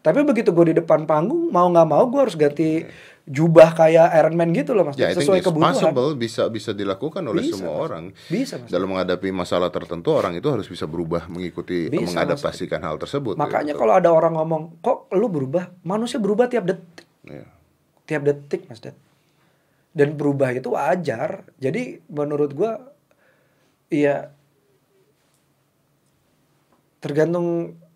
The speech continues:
Speaker 1: elunya nyikapinnya gimana gitu. Sama kayak ini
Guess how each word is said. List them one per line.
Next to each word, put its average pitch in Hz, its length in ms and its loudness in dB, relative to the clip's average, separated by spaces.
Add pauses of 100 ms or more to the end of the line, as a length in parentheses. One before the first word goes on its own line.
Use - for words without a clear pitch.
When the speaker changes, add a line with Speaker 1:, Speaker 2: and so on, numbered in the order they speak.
(140)
Speaker 1:
elunya 180 640 2 (320)
nyikapinnya 180 480 0
gimana 156 480 -6
gitu. - 240 -20 (480)
Sama 185 240 2
kayak 190 240 8
ini 165 120 0